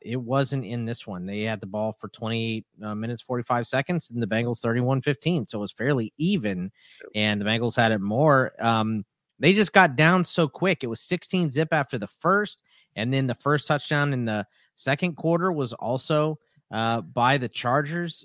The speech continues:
Speaker 1: So they're sitting there tw-, up twenty-four zip before the Bengals score, and they had to get into passing the ball, and they threw for three hundred yards.
Speaker 2: Yep.
Speaker 1: But remember,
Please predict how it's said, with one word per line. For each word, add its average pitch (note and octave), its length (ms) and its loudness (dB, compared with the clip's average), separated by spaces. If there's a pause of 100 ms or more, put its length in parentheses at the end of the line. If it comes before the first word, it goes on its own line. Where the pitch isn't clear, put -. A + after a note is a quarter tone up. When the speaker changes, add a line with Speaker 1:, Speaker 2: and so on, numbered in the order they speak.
Speaker 1:
So A2+ 440 -2 (180)
they're B2 340 0
sitting C3 440 -4
there B2+ 200 -2
tw-, - 340 -8
up - 240 -2
twenty-four D3 920 0 (340)
zip F3 380 2 (640)
before C#3+ 540 2
the B2+ 140 -6
Bengals D3 360 0
score, F3 420 0
and C3 340 -2
they C3 140 2
had C#3+ 340 6
to D3 120 0
get C3+ 200 0
into C#3+ 460 0
passing B2+ 480 -4
the A#2+ 60 -2
ball, E3 300 4
and C3 100 0
they B2+ 80 0
threw A#3 240 -6
for D3+ 140 -6
three B2+ 240 -6
hundred G2 260 -8
yards. C#3+ 440 0 (140)
Speaker 2:
Yep. F2+ 260 -12
Speaker 1:
But C#3+ 140 2
remember, D3+ 540 4